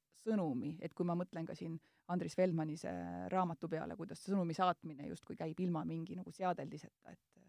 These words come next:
et ma arvan, et, äh, võib-olla sinnapoole liikudes, mis on kõik ainult fantastika tänapäeval, aga see võib areneda, siis, äh, tõesti huvitav, et kas me räägime siis pildiloomest või, ähm, kujutistest ka kui millestki,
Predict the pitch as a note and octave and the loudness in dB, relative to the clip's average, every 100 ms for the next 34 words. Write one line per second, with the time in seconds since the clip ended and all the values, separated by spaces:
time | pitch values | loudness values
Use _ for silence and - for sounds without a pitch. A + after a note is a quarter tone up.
0 | - _ _ _ _ F3 F#3 F#3+ F3+ F#3 | -20 _ _ _ _ 0 2 4 0 -4
1 | _ F#3 F3+ F3 F3+ G3+ G3 F#3 - C4 | _ 0 2 2 2 2 4 0 6 6
2 | C4 A#3+ A3 A3+ - G#3+ G#3 G3+ G#3 A3 | 6 4 2 2 0 -2 0 4 4 4
3 | G3 F3 - E3 F3 - C4+ - B3+ C4 | 2 0 0 0 0 0 -6 -2 2 2
4 | A3+ G#3 G3+ G3 - F3+ F3 E3+ E3 E3 | 4 2 0 -2 -2 0 4 4 4 2
5 | - _ _ _ F3 F3+ F3 E3+ F#3+ A3+ | -4 _ _ _ -2 0 2 2 2 0
6 | C4 C4+ - - _ _ - F#3+ F#3 - | 0 -4 -6 -20 _ _ -12 -10 -8 -6
7 | F#3 F#3 C4+ B3 F#3+ E3 - D3 - _ | -2 0 0 -2 0 -2 -2 -6 -8 _
8 | - F3 F3+ F3+ F3 E3 E3+ A#3+ A#3 G3 | -14 -6 -2 -2 -2 -2 -2 -4 0 2
9 | F3 E3+ E3+ - - E3+ E3+ - - _ | 4 4 -2 -6 -4 -2 -2 -6 -20 _
10 | _ _ _ - - F#3 F3+ F3 E3+ E3+ | _ _ _ -12 -6 -6 -6 -10 -16 -20
11 | F3 F3+ C3+ F3+ _ _ _ _ A#3 B3+ | -20 -20 -20 -20 _ _ _ _ 2 6
12 | A#3 - - F3 - F3 - A#3 F#3+ F3+ | 6 2 -2 -4 -4 -8 -4 0 2 2
13 | F3+ E3+ - - F3 | 0 -2 -6 -8 -6